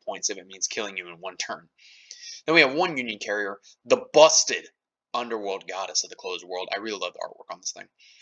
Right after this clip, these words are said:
Uh, one Trispania, one Anima, one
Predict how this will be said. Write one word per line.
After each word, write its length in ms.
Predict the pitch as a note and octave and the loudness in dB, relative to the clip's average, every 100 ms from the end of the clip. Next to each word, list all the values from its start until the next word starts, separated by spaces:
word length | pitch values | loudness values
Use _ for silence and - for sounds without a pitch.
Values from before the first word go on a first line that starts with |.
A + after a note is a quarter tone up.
| - - | -14 -4
Uh, 140 | G2 | -2
one 180 | E3+ C4 | 0 0
Trispania, 540 | - B2 G2+ F#2 F#2+ - _ _ | 0 0 -4 -4 -4 -8 _ _
one 400 | _ G#2+ B2+ C3 C#3 | _ -4 -2 -2 -6
Anima, 400 | G#2+ G#2+ A#2 G3+ _ _ - - _ | -8 -4 -4 -6 _ _ -20 -20 _
one 360 | G2 B2+ D3 | -6 -2 0